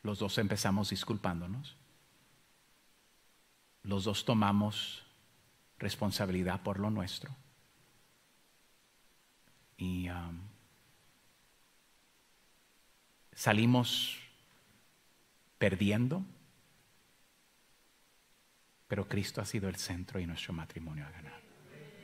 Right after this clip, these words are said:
Pero nunca ha venido sin individualmente ir a Dios, humillarnos, pedir ayuda, reconocer nuestros errores.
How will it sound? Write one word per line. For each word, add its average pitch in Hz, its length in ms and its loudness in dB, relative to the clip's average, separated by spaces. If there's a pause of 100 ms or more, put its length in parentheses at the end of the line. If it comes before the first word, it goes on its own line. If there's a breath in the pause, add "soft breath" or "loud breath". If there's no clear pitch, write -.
(2750)
Pero 95 200 2
nunca 117 360 6
ha 104 60 4
venido 98 400 2
sin 98 200 2
individualmente 90 920 -2
ir 101 180 -4
a 104 80 -2
Dios, 110 500 -6 (880 soft breath)
humillarnos, 90 880 -2 (1300)
pedir 80 240 -6
ayuda, 95 460 -6 (1300)
reconocer 82 580 -6
nuestros - 380 -8
errores. - 480 -16